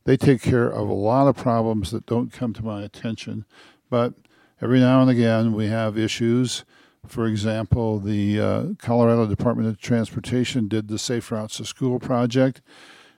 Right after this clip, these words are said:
and there's some issues, unresolved issues there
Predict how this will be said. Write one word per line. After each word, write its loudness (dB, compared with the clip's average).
and -2
there's -2
some -2
issues, -2
unresolved -2
issues -6
there -2